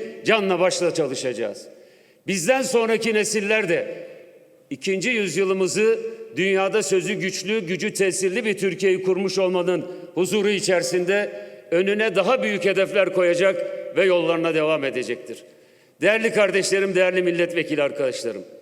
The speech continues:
bir seçim geride kaldı. Bu seçim kampanyasında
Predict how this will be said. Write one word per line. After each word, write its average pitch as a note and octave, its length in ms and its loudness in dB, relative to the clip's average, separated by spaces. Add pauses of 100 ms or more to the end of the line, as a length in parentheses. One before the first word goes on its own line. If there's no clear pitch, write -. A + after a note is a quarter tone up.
(440)
bir A#3+ 120 0
seçim A3 380 0
geride G3 340 2
kaldı. C#3 320 -2 (840)
Bu A3 100 0
seçim A3+ 320 0
kampanyasında G#3 960 0